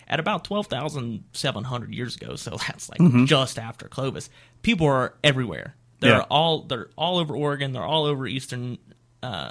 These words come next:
Speaker 1: the Eastern Great Basin in the
Speaker 2: Yeah.
Speaker 1: Bonneville, and they're all over the plateau. So did they just appear in those hundred years? Or,
Speaker 2: Mm-hmm.
Speaker 1: you know, I think it just makes us have to rethink the interior coloniz-, colonization a little,
Speaker 2: Right.
Speaker 1: a little, eh, more than just people coming down the corridor and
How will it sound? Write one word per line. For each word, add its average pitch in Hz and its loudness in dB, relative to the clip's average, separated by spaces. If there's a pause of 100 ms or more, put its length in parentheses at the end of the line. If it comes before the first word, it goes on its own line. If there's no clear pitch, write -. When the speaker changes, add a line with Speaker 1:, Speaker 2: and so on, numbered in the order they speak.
Speaker 1:
the 127 -6
Eastern 143 -2
Great 131 -4
Basin 120 -6
in - -12
the 104 -10
Speaker 2:
Yeah. 117 2
Speaker 1:
Bonneville, 123 -2 (200)
and 120 -2
they're 123 2
all 139 2
over 127 0
the - -6
plateau. - -10
So 123 -4
did 127 -6
they 120 -4
just 123 -12
appear 135 -10
in 196 -4
those 190 -6
hundred 196 -4
years? 196 -8
Or, - 2
Speaker 2:
Mm-hmm. 131 6 (520)
Speaker 1:
you 151 -4
know, 151 0
I 151 0
think 156 0
it 143 -4
just 139 -8 (380)
makes 160 0
us - -4
have 151 -4
to 127 -8
rethink 127 -6
the 123 -4
interior 120 -6
coloniz-, - -12 (160)
colonization 123 -2
a 73 -14
little, 85 -14
Speaker 2:
Right. 110 4
Speaker 1:
a 127 -4
little, 127 -6
eh, - -16 (680)
more 165 8
than 143 4
just 135 -2
people 127 -2
coming 123 -4
down 110 -8
the 101 -10 (120)
corridor 107 -10
and 80 -14